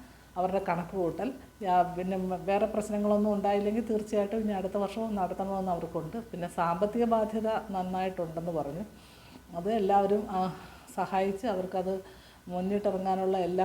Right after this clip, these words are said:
കഴിവുകളും കൊടുക്കണമെന്നാണ് എൻ്റെ അഭിപ്രായം. അങ്ങനെ വളരെ കാലത്തിന് ശേഷമാണ് ഇപ്പോൾ നാടകം കണ്ടത്. ഇപ്പം നാടകം, ഉം, കുറേയൊക്കെ അമ്പലങ്ങളിലൊക്കെ വരുന്നുണ്ട്. ഇപ്പം തന്നെ നമ്മുടെ ഇവിടെ അടുത്തൊരു അമ്പലത്തിൽ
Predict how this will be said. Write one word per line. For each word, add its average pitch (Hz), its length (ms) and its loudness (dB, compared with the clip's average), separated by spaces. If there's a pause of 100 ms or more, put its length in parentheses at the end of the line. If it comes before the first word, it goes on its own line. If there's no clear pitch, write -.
കഴിവുകളും 180 560 2
കൊടുക്കണമെന്നാണ് 165 800 -4 (160)
എൻ്റെ 160 220 -6
അഭിപ്രായം. 160 500 -2 (580)
അങ്ങനെ 190 280 2 (200)
വളരെ 190 240 4 (100)
കാലത്തിന് 190 520 2
ശേഷമാണ് 170 540 -2 (440)
ഇപ്പോൾ 170 220 -2 (140)
നാടകം 160 360 0
കണ്ടത്. 160 240 -4 (420)
ഇപ്പം 262 200 4 (260)
നാടകം, 240 440 6 (140)
ഉം, 208 280 4 (380)
കുറേയൊക്കെ 226 360 4 (180)
അമ്പലങ്ങളിലൊക്കെ 247 720 6 (220)
വരുന്നുണ്ട്. 190 440 0 (120)
ഇപ്പം 214 240 -4
തന്നെ 220 180 4 (460)
നമ്മുടെ 208 240 2
ഇവിടെ 208 180 4
അടുത്തൊരു 208 300 0
അമ്പലത്തിൽ 202 340 0